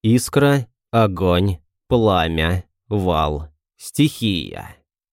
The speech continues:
У моей наставницы, как она сама себя позиционирует, уровень дара равен большому огню. Но, думается, она свои способности принижает. А такой классификации «большой огонь»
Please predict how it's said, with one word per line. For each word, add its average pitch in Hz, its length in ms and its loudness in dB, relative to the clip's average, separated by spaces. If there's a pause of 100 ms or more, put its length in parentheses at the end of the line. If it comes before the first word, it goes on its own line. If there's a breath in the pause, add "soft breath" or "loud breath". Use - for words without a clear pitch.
(160)
У 110 80 0
моей 113 340 6
наставницы, 151 1040 2
как 135 180 0
она 151 200 4
сама 180 300 2
себя 110 260 2
позиционирует, 143 1000 4 (120)
уровень 180 520 4
дара 139 360 6
равен 127 380 4
большому 113 640 4
огню. 120 540 0 (380)
Но, 135 480 -2
думается, 127 760 4
она 123 180 4
свои 117 240 4
способности 107 640 0
принижает. 107 760 2 (520)
А 123 200 0
такой 135 360 4
классификации 123 1080 2
«большой 107 720 2
огонь» 107 480 2